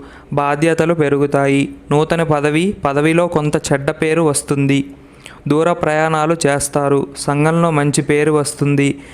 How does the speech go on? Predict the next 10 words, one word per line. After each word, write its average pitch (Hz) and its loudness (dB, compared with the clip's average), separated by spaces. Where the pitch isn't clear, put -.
పిల్లలకు 165 2
సంబంధించి 156 2
వస్తువులు 156 2
కొంటారు. 139 0
తూర్పు 170 0
నుండి 165 2
శుభవార్తలు 160 0
వింటారు. 139 0
తండ్రికి 160 0
ఆనందం. 143 0